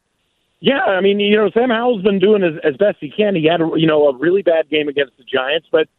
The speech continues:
you know, he bounced back against a very talented Eagles team that, you know, uh, has beaten, you know, the Dolphins. I mean, the, the, the Eagles are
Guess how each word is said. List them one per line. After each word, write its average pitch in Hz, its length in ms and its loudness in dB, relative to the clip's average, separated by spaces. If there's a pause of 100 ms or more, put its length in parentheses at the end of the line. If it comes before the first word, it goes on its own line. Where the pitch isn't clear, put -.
(200)
you 165 100 -2
know, 185 100 2
he 156 180 -2
bounced 180 360 -6
back 180 240 -2
against 165 280 -4
a 151 60 0
very 202 360 -2
talented 139 580 -4
Eagles 131 440 -2
team 139 260 2 (300)
that, 165 180 2
you 170 100 2
know, 156 200 0 (340)
uh, - 300 -2
has 139 100 -6
beaten, 170 480 0
you 151 80 2
know, 131 160 2
the 107 80 -8
Dolphins. 170 500 -2
I 156 40 0
mean, 147 160 -2
the, 160 60 2
the, 139 600 -2
the 127 100 -2
Eagles 214 360 2
are 143 240 -4